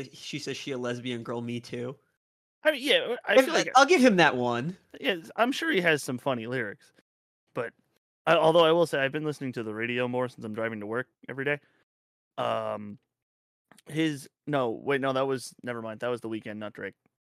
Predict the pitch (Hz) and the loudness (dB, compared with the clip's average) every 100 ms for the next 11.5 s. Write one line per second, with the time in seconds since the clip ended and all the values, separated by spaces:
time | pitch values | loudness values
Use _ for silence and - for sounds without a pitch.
0 | _ _ 127 123 131 117 113 113 110 110 | _ _ -12 -6 -6 -6 -8 -6 -6 -6
1 | 107 107 101 - 113 110 107 110 107 110 | -10 -10 -12 -8 -8 -4 -4 -6 -8 -10
2 | 110 113 - _ - 113 - _ _ _ | -10 -12 -20 _ -14 -14 -14 _ _ _
3 | _ _ _ 117 107 107 _ _ _ _ | _ _ _ -10 -8 -10 _ _ _ _
4 | _ _ _ 135 131 143 139 127 117 131 | _ _ _ -4 -2 -2 -4 -4 -6 -6
5 | 123 113 113 117 113 110 - - - 107 | -4 -4 -4 -4 -4 -8 -16 -20 -10 -10
6 | 120 123 117 117 113 110 110 110 110 107 | -8 -8 -8 -8 -10 -8 -10 -8 -10 -10
7 | - 110 - 117 117 117 - 110 104 107 | -8 -8 -8 -10 -6 -6 -6 -8 -6 -6
8 | 104 107 104 107 104 101 101 98 101 - | -6 -8 -10 -10 -12 -10 -10 -10 -12 -12
9 | 107 _ _ _ _ _ _ _ 139 135 | -14 _ _ _ _ _ _ _ -12 -8
10 | 131 123 120 139 147 156 165 165 185 _ | -6 -6 -10 -10 -14 -14 -16 -18 -20 _
11 | _ - 139 147 185 | _ -8 -2 0 0